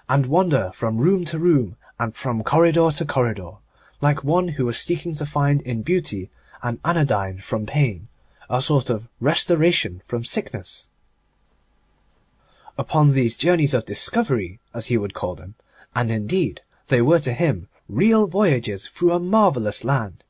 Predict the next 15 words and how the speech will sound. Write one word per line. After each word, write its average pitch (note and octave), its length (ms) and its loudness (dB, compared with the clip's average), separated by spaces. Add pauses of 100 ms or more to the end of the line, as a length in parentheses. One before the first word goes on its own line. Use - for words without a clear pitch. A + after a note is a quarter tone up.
(240)
he - 120 -2
would D3 120 4
sometimes D3 580 -2
be A#2 140 -2
accompanied A#2 580 -4 (160)
by A2 120 -4
the G#2 80 -4
slim, E3+ 460 -2 (300)
fair-haired B2 640 0
court - 320 0
pages - 480 -6 (160)
with B2+ 180 0
their A2 160 2
floating D3 560 0
mantles A2 560 -4